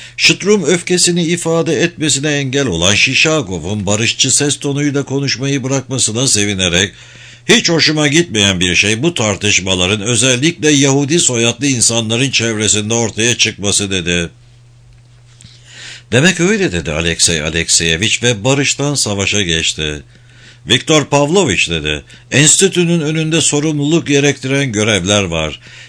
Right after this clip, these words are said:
Size bu görevlerin ne kadar zor bir dönemde önümüze konduğunu söylememe gerek yok.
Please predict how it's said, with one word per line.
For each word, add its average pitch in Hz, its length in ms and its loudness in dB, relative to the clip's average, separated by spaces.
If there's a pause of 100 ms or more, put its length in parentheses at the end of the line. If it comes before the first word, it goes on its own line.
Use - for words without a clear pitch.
Size 165 420 2
bu 208 120 2
görevlerin 92 680 0
ne 143 80 4
kadar 156 300 2
zor 147 380 2
bir 135 240 0
dönemde 113 400 0
önümüze 131 600 0
konduğunu 123 540 -2
söylememe 110 560 0
gerek 95 340 2
yok. 85 320 -2